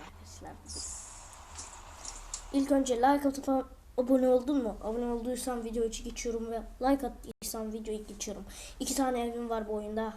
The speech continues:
Hadi geçelim. Şeker kentindeyiz. Em, evcil hayvanımızı seçelim. Kedi mi, köpek mi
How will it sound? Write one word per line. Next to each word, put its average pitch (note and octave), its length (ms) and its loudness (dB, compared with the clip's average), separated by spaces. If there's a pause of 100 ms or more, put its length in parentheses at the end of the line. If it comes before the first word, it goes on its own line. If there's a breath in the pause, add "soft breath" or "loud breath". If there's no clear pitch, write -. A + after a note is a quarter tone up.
(120)
Hadi B3 280 2 (240)
geçelim. G#3 320 -6 (1500 loud breath)
Şeker C4 680 6
kentindeyiz. - 1300 2 (2000 loud breath)
Em, G3+ 680 -8 (2500)
evcil B3 320 -2
hayvanımızı A#3 580 -2
seçelim. - 500 -6 (1700 loud breath)
Kedi A#3 260 6
mi, B3+ 140 0
köpek A3+ 460 -4
mi G#3+ 60 -16